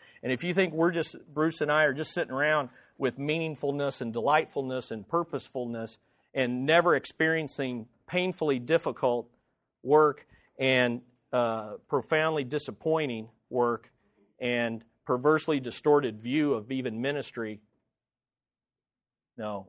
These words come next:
we're all in the same boat, okay? But working for the King changes everything. Let's pray. Father, we come, and I, I, I just, I'm, I'm burdened. I'm burdened for, um,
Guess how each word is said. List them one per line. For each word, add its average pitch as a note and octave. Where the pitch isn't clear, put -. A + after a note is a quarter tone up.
we're B2
all C3
in C3
the A2+
same B2
boat, A2
okay? A2
But G2
working B2+
for C3
the A#2
King G#2
changes A2
everything. -
Let's A2+
pray. G2
Father, D#3
we C3
come, E3
and C3
I, C#3+
I, C3+
I -
just, D3
I'm, C#3+
I'm D3
burdened. F#3
I'm C#3+
burdened E3+
for, D3
um, A#2